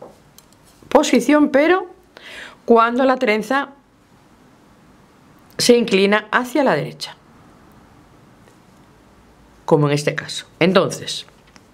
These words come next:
el primer método, cogemos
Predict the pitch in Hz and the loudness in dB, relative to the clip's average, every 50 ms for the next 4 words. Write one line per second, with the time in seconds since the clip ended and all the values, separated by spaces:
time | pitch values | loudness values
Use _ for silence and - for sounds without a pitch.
0 | _ _ _ _ _ _ _ - _ - - - - - - - - - - - | _ _ _ _ _ _ _ -20 _ -20 -20 -20 -18 -8 -8 -8 -8 -8 -16 -16
1 | - - - - - - 214 208 220 220 233 240 240 240 214 165 - - 123 113 | -16 -16 -18 -14 2 2 2 4 4 0 2 2 2 2 0 -2 -2 -2 -4 -4
2 | 113 - - - 165 156 160 226 202 156 - - - - - - - | -6 -10 -2 0 0 2 2 2 0 0 -2 -8 -10 -14 -16 -16 -18